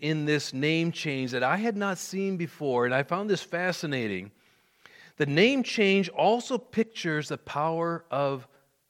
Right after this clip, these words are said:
the Holy Spirit. This would not normally stand out to us, but it would stand out to the, the ancient culture because God, God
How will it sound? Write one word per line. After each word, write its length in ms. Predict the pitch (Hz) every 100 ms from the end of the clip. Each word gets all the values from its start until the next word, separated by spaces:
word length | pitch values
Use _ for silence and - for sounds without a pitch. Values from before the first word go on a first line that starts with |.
| _
the 100 | -
Holy 240 | 104 123 117
Spirit. 500 | - 113 92 - - - _ _ _ _ _ _ _ _ _ _ _ _ _ _ _ _ _ _ _ _ _ _ -
This 140 | -
would 100 | 160
not 180 | 160 147
normally 380 | 139 139 147 131
stand 400 | - 143 127 117
out 240 | 117 120
to 180 | 123 98
us, 180 | 123 -
but 140 | 127
it 60 | 120
would 120 | 117
stand 320 | - 139 135
out 280 | 143 139 -
to 480 | - 127 123 127 113
the, 640 | 120 120 113 113 113 117
the 220 | 113 117 123
ancient 500 | 127 127 117 - -
culture 680 | - 120 - 117 104 107 - - - - _
because 200 | 135 120
God, 480 | - 147 139 165 127
God 320 | 160 247